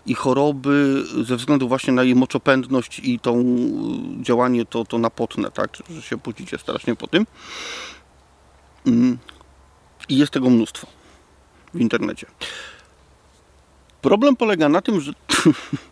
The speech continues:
mój sąsiad zwrócił mi uwagę na to, że ta roślina jest, y, niebywale ekspansywna.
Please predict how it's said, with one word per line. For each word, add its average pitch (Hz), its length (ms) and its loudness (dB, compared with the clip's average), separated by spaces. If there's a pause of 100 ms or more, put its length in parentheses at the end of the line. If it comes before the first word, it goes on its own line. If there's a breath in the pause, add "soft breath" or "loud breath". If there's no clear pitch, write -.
(2000 loud breath)
mój 135 200 6
sąsiad - 500 -4 (520 loud breath)
zwrócił 143 420 4
mi 123 80 8
uwagę 127 360 4
na 123 100 0
to, 143 180 0
że 117 160 -2
ta 135 160 2
roślina 131 480 2
jest, 127 320 -2
y, - 40 -20 (640)
niebywale 120 640 2
ekspansywna. 135 720 0